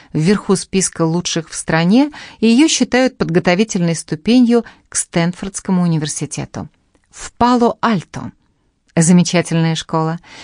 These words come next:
Там учились многие мои друзья. Мы не ищем общих знакомых, и спасибо ему за это. В школе я жила в собственном мире и практически не пересекалась с одноклассниками.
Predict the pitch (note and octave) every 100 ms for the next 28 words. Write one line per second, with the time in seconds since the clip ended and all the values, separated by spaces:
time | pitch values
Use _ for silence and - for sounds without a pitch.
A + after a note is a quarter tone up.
0 | - - C#4 C4+ B3+ A#3+ - A3+ A3+ G3
1 | G3 F#3+ F3+ E3 D#3+ D3 C3+ - _ _
2 | _ _ _ - - - - G3 A3 A3+
3 | A3+ A#3+ B3+ - - D#3+ - E3+ - D3+
4 | D3+ E3 E3+ B3+ C4 F3 - - F#3+ -
5 | G3 G3 B3 D#3+ D3+ D3 C#3 D#3+ D#3 D#3
6 | D#3 _ _ _ _ _ _ _ - -
7 | C4 F3+ E3+ E3 F3+ E3+ - - _ -
8 | - A3 A3 - F3+ F3 E3+ F3 B3 B3+
9 | A#3 _ _ - A3 F#3 E3 - C4 -
10 | A3+ - F#3+ A3 G#3 E3 - D#3 D#3+ D#3+
11 | D#3 - C#3 D3+ D3 D3 D3 - - D3+
12 | -